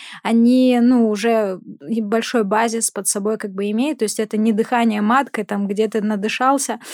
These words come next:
и у тебя все отлично. Нет, я человек науки, то есть, э, люблю логическое рассуждение, но на такие вопросы я себе их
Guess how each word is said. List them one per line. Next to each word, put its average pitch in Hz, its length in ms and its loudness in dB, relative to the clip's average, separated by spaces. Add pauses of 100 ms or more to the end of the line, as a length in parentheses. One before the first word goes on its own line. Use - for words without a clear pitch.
(140)
и 226 100 -2
у 233 80 2
тебя 233 260 -2
все 240 200 -2
отлично. 214 480 -2 (420)
Нет, 226 380 4 (160)
я 226 240 4
человек 240 440 2
науки, 262 340 2
то - 140 -2
есть, 220 300 -2
э, 220 120 2
люблю 220 300 2
логическое 233 560 0
рассуждение, 277 640 0
но 226 280 2 (320)
на 220 100 -4
такие 247 280 0
вопросы 285 500 2
я 240 200 2
себе 240 380 4
их 233 80 0